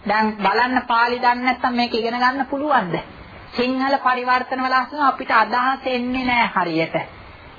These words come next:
ඒ කියන්නේ පාලියෙන්ම බලනකොට සැකයක් නැහැනේ, බුද්ධ වචනයමයිනේ. ඒ හින්දා පාලි ටික හොඳට මුලින් ඉගෙන ගන්න යම් පමණකට හරි. ඊට පස්සේ සූත්‍ර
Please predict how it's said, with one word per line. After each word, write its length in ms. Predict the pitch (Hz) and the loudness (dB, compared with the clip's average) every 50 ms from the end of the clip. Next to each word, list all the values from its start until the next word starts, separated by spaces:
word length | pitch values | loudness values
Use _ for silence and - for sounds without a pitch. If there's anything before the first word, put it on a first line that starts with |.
| - - - - | -20 -20 -20 -10
ඒ 160 | - - 202 202 | -2 0 0 0
කියන්නේ 320 | - 214 208 202 196 - | 2 0 0 0 0 0
පාලියෙන්ම 680 | - 202 196 202 220 233 240 254 254 262 269 285 285 277 254 | 0 0 2 4 4 4 2 2 0 0 0 0 0 -2 0
බලනකොට 580 | 254 247 240 240 262 269 269 269 269 254 - 262 254 240 - | 2 0 0 2 0 -2 0 0 0 0 2 2 2 0 0
සැකයක් 360 | - - 233 220 - - 311 311 311 294 | 2 2 2 2 2 0 0 2 2 2
නැහැනේ, 340 | 269 269 277 269 262 262 226 | 2 0 0 0 0 0 -2
බුද්ධ 340 | 208 233 247 247 - 269 294 302 | -2 -2 -4 -4 -4 -4 -2 2
වචනයමයිනේ. 960 | 294 269 262 - - 262 269 254 240 220 208 196 196 190 190 180 165 170 - - - - - - - | 2 2 2 0 -4 -6 -2 0 2 2 2 0 -2 -2 -2 -2 -4 -4 -6 -8 -14 -18 -18 -16 -6
ඒ 140 | - 208 | -2 -2
හින්දා 200 | 226 233 247 - - | 0 2 2 0 2
පාලි 420 | - 240 226 226 240 254 262 262 | 2 0 4 4 4 4 4 0
ටික 180 | 254 269 254 - | -2 -2 -4 -4
හොඳට 360 | 233 226 233 226 226 226 247 | -2 -2 0 -2 0 -2 -2
මුලින් 380 | 233 226 233 226 240 240 233 233 | -2 -2 -2 -2 -2 -2 -2 -2
ඉගෙන 300 | - 226 214 240 233 240 233 220 202 185 | -2 -2 -2 0 0 2 2 2 0 0
ගන්න 260 | 180 196 196 190 196 202 214 | 2 0 0 0 0 2 2
යම් 140 | 214 220 220 | 4 2 2
පමණකට 540 | 220 - 214 214 208 214 208 202 202 196 - 160 | 2 0 0 0 2 0 0 0 0 0 0 0
හරි. 240 | 151 175 165 160 151 - - - - - - - - - - - - - - - - - - - | 0 0 0 0 -2 -4 -8 -16 -18 -18 -16 -16 -18 -16 -16 -18 -18 -18 -20 -20 -20 -20 -20 -4
ඊට 220 | - 208 214 226 | -2 0 0 2
පස්සේ 360 | 226 233 226 214 - 277 262 247 | 2 2 2 2 2 0 0 0
සූත්‍ර 500 | - - 277 269 277 285 277 - - | 0 -2 0 2 2 2 0 -2 0